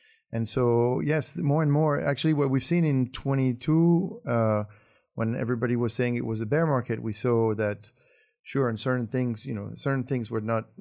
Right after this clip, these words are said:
uh, flying as high as they would have had in the past, but other things like, you know, the N F T business and those communities being built around those projects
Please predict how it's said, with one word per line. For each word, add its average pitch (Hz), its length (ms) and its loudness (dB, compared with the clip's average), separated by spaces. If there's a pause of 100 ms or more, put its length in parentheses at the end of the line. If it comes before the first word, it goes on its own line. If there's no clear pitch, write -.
(100)
uh, 101 200 -6
flying 113 320 -2
as 104 100 -4
high 117 240 -2
as 110 140 -4
they 110 80 -6
would 110 280 -10
have 107 120 -8
had 117 200 -4
in 120 100 -6
the 110 80 -8
past, 175 320 0
but 131 140 -4
other 165 240 -2
things 117 360 -6
like, - 260 -10
you 135 60 -6
know, - 160 -8
the 120 120 -10
N 120 120 -6
F 113 100 -8
T 117 320 -6 (540)
business 165 360 2
and 120 120 -4
those 131 140 0
communities 151 500 0
being 120 240 -2
built 123 260 0
around 110 300 -2
those 107 160 -4
projects - 560 -4